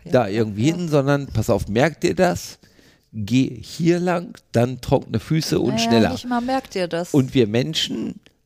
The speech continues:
Speaker 2: haben Eselsbrücken,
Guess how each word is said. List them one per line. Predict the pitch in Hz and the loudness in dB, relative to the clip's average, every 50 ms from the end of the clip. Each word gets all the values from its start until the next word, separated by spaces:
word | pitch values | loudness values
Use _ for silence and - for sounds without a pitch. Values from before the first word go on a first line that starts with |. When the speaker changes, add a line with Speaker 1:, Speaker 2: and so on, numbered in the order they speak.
| _ | _
Speaker 2:
haben | - - 113 113 110 120 131 147 147 151 160 156 160 156 - - - - _ _ | -10 -2 0 2 2 2 2 0 0 -4 -6 -6 -6 -6 -8 -10 -14 -20 _ _
Eselsbrücken, | - 123 117 113 107 - 151 156 160 151 - - - - 156 151 175 156 - - - 175 170 170 | 0 2 2 2 2 2 0 0 0 0 -4 -10 -4 -2 0 2 2 0 0 -4 -6 -4 -4 -4